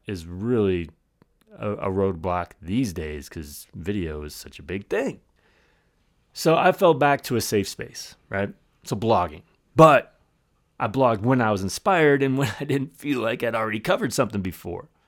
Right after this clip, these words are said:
Originally, when you, when I was blogging, when I was, when I was inspired, it was easy 'cause I'd never written before.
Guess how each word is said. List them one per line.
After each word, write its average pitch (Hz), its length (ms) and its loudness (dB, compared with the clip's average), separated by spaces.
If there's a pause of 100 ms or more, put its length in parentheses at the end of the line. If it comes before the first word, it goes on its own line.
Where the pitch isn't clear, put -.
(440)
Originally, 196 480 6
when 139 280 4
you, - 240 -8
when 143 180 2
I 135 100 2
was 127 140 0
blogging, 135 420 2
when 123 120 2
I 120 100 2
was, 120 140 0 (160)
when 120 180 -2
I 120 40 2
was 110 100 -2
inspired, 113 360 -2
it 104 40 2
was 98 160 0
easy 175 440 0
'cause 120 200 -2
I'd 131 180 0
never 123 220 0
written 175 260 4
before. 120 600 2